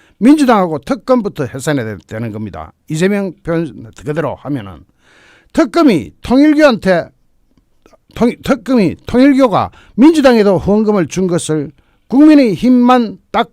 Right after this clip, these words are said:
골라가지고 그 돈만 기소를 했다고 하면은 이거는 그냥 우리가 수사기관이 선택적 기소 뭐 이렇게 표현할 수가 없는 거예요. 이 선택적 기소는 곧바로 이게 범죄가 되기 때문에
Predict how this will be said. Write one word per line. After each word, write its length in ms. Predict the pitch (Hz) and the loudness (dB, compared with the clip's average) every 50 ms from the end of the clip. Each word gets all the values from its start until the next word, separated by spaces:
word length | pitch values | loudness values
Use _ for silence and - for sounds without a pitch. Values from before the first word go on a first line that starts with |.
| _ | _
골라가지고 680 | - - 180 226 262 262 240 214 202 170 175 170 165 156 | -2 0 2 4 4 4 2 2 0 -2 -2 -2 -4 -4
그 140 | - - 233 | -2 -2 0
돈만 360 | 226 247 220 196 180 170 151 | 0 0 0 0 -2 -4 -6
기소를 400 | 123 - 170 131 165 170 151 143 | -6 -8 -10 -8 -6 -6 -6 -6
했다고 320 | 151 - - 143 131 123 117 | -8 -6 -8 -8 -6 -6 -6
하면은 420 | 131 139 131 117 104 95 85 78 _ _ _ _ _ _ _ _ _ _ _ _ - | -6 -6 -8 -8 -10 -12 -14 -18 _ _ _ _ _ _ _ _ _ _ _ _ -2
이거는 480 | - 269 277 285 254 202 151 110 - - _ _ _ _ _ _ _ _ - | -2 2 2 4 2 2 0 -4 -10 -20 _ _ _ _ _ _ _ _ -2
그냥 300 | 240 262 277 220 170 120 | 0 2 2 0 -2 -4
우리가 280 | - 196 214 247 220 175 | -4 -4 -4 -2 -4 -6
수사기관이 520 | - - 254 247 269 254 233 202 190 170 | -6 -6 -2 -2 0 0 0 -2 -4 -4
선택적 760 | 139 - - 214 226 - 277 302 294 - - - 285 262 - | -4 -2 -2 -2 0 2 0 0 0 -2 -6 -6 -6 -6 -6
기소 360 | - 214 214 - - 202 190 | -6 -8 -8 -6 -6 -8 -8
뭐 100 | 175 165 | -8 -8
이렇게 320 | - 226 269 247 - 196 175 | -8 -8 -8 -6 -6 -8 -10
표현할 380 | - - 175 185 175 180 175 | -10 -8 -8 -6 -6 -6 -8
수가 300 | 160 - 151 135 131 - - | -8 -10 -8 -8 -8 -10 -6
없는 320 | - 143 160 190 226 262 269 | -4 -2 0 0 0 0 0
거예요. 500 | 247 220 151 117 104 104 123 143 - _ _ _ _ _ _ _ _ _ _ _ _ _ - | 0 0 -2 -2 -6 -8 -10 -12 -12 _ _ _ _ _ _ _ _ _ _ _ _ _ -2
이 220 | - 247 269 277 254 | 2 4 4 4 4
선택적 580 | - - 208 190 - 240 226 - - 233 - - | 2 0 -2 0 0 0 0 0 -4 -4 -4 -4
기소는 440 | 185 180 143 190 190 170 151 135 | -8 -6 -2 -2 -2 0 -2 -4
곧바로 500 | 131 - 165 165 160 220 226 220 214 170 - _ - _ _ _ _ _ _ _ _ _ _ _ _ _ _ _ _ _ _ | -4 -6 -6 -4 0 2 2 2 0 -2 -4 _ -20 _ _ _ _ _ _ _ _ _ _ _ _ _ _ _ _ _ _
이게 360 | - 196 208 214 202 165 104 - _ _ _ | -4 0 2 2 2 2 0 -4 _ _ _
범죄가 460 | - 151 160 185 190 254 254 247 262 | 0 4 4 4 4 4 4 2 4
되기 200 | 240 233 208 175 | 2 2 0 0
때문에 540 | - - 151 131 131 135 147 143 110 92 78 | -2 -2 -2 -2 -2 -2 -2 -4 -4 -6 -10